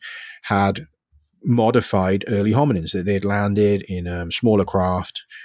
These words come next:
that they weren't able to live here permanently because the environment wasn't suitable for them, and that they used genetic engineering technologies normally to modify themselves to live on new planets. And actually, that makes a lot of sense.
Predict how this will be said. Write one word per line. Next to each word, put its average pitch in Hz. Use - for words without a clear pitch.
that 78
they 92
weren't 113
able 101
to 95
live 107
here 95
permanently 101
because 95
the 95
environment 98
wasn't 98
suitable 107
for -
them, 85
and 101
that 104
they 113
used 123
genetic 120
engineering 104
technologies 101
normally 104
to 107
modify 123
themselves 98
to -
live 107
on 98
new 98
planets. 110
And 135
actually, 117
that 127
makes 104
a -
lot 95
of 82
sense. -